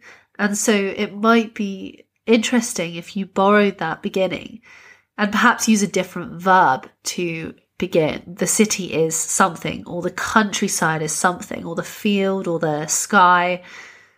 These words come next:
How, start with that concrete place and then build upon that. Go through the senses, go through the linguistic side of it, and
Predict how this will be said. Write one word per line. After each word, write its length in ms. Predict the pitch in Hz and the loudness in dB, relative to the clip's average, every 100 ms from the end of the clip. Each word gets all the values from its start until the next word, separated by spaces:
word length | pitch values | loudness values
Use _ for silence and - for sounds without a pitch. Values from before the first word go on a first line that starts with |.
| _ _ _ _ _ _ _ | _ _ _ _ _ _ _
How, 340 | - - 247 233 | -4 4 4 4
start 400 | - 269 247 220 | 0 4 4 4
with 80 | 220 | 0
that 260 | 196 - | -2 -4
concrete 720 | - - 226 226 - 220 - | -12 -8 -8 -8 -4 -4 -4
place 600 | - 226 214 170 156 - | -6 2 4 2 -2 -8
and 160 | - 170 | -8 -8
then 200 | 185 180 - | -10 -10 -2
build 300 | 185 190 180 | 0 0 -4
upon 400 | 170 - 156 160 | -8 -10 -12 -10
that. 320 | 165 - - _ - - _ _ _ | -8 -8 -10 _ -20 -20 _ _ _
Go 260 | 220 220 233 | 4 6 6
through 300 | - 185 165 | 2 -8 -8
the 60 | |
senses, 840 | 165 - 175 170 - 160 156 170 - - _ _ _ | -6 -6 -6 -8 -10 -10 -10 -12 -16 -20 _ _ _
go 260 | 208 202 208 | 4 6 4
through 720 | - - 185 170 165 165 - _ _ _ | 0 -8 -6 -4 -4 -8 -10 _ _ _
the 520 | - 170 165 156 - - | -2 -2 -2 -6 -8 -10
linguistic 800 | - 196 175 202 190 - 185 - | -6 -4 2 4 4 2 0 -2
side 400 | - 170 160 160 | -2 -2 -2 -2
of 140 | 156 156 | -4 -4
it, 380 | 110 - - - - - - - _ _ _ _ _ - | -6 -6 -10 -10 -18 -20 -20 -20 _ _ _ _ _ 0
and 760 | 190 175 170 165 160 - - | 2 2 0 -10 -10 -8 -8